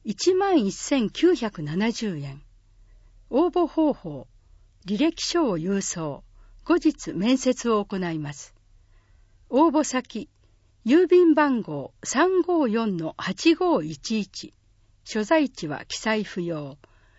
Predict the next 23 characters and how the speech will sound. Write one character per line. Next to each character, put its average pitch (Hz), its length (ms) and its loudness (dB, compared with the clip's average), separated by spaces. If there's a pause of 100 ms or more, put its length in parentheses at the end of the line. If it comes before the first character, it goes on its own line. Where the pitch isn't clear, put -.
(300)
富 240 140 -2
士 339 160 6
見 349 160 6
市 - 200 0
役 311 220 2
所、 - 300 -8 (220)
高 359 260 2
齢 359 220 0
者 139 160 -8
福 - 260 -10
祉 - 180 -8
課。 - 220 -14 (800)
問 294 220 4
い 285 40 2
合 269 100 2
わ 247 120 -2
せ、 - 260 -6 (380)
高 349 260 2
齢 359 220 0
者 139 200 -8
福 - 260 -8
祉 - 200 -8
課、 - 200 -6